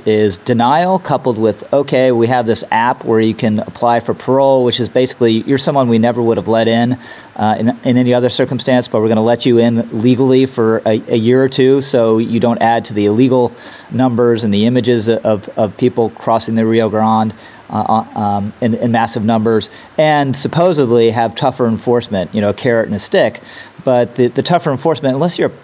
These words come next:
applying it to a critical mass of people trying to cross, the message is not gonna get to anyone that this isn't a good proposition that,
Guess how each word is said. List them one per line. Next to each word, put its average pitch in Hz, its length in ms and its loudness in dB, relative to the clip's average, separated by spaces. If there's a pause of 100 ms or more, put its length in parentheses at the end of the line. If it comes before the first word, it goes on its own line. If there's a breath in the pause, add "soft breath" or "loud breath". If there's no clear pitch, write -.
applying 139 480 0
it 117 120 -2
to 110 180 0
a 101 40 -2
critical 135 560 -2
mass 101 640 -2 (380 loud breath)
of 110 180 -2
people 139 300 0
trying 123 320 -2
to 117 60 -4
cross, 123 520 -2 (120)
the 123 100 -2
message 123 400 0
is 104 160 -2
not 107 260 0
gonna 101 260 0 (600)
get 127 180 0
to - 80 0
anyone 98 560 0
that 98 260 0 (280)
this 101 260 -4
isn't 110 300 -2
a 95 100 -2
good 104 320 -2
proposition 110 600 -2
that, 92 160 0